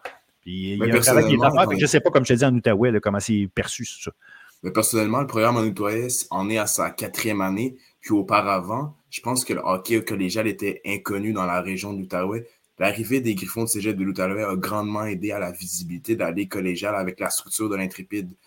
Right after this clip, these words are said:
Speaker 2: euh, de Gatineau qui est présente aussi. Mais, euh, je pense qu'il y a, il y a un énorme travail qui doit être fait au niveau, euh, de promouvoir le produit. On a parlé, euh, de la manière dont le, la Ligue de développement de hockey M dix-huit trois est en mesure de le faire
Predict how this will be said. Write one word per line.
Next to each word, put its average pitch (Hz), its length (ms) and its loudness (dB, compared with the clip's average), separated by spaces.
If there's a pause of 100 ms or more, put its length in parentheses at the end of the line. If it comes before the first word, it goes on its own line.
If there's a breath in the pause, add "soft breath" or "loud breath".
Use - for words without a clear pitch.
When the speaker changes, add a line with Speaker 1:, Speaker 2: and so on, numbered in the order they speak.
(200)
Speaker 2:
euh, 87 180 -8
de 87 100 -6
Gatineau 110 420 -2
qui 101 140 -4
est 90 40 -4
présente 92 400 -6
aussi. 123 360 0 (240 soft breath)
Mais, 107 340 -2 (200 soft breath)
euh, 101 120 0
je - 100 -6
pense - 220 -2
qu'il 104 160 -2
y 92 60 2
a, 64 60 -4
il 82 80 -4
y 90 80 0
a 92 80 0
un 90 240 -2
énorme 101 320 -4
travail 95 340 -4
qui - 120 -12
doit 92 140 0
être 87 120 -6
fait 107 100 -6
au 101 80 -4
niveau, 98 340 -4 (240 soft breath)
euh, 92 120 -4 (240)
de - 80 -10
promouvoir 110 500 2
le 107 120 4
produit. 98 340 -2
On 110 120 2
a 104 80 -2
parlé, 110 460 0 (240 soft breath)
euh, 95 100 -4
de 90 60 -6
la 95 100 0
manière 104 380 0
dont 98 200 -4
le, 92 240 -2
la 85 180 -4
Ligue 95 460 -6
de 90 80 -6
développement 92 500 -4
de 92 60 0
hockey 101 260 -4
M 95 120 -4
dix-huit 95 280 -2
trois 104 260 -2
est 101 100 -4
en 90 80 0
mesure 98 280 -2
de 101 80 0
le 85 60 0
faire 104 340 -4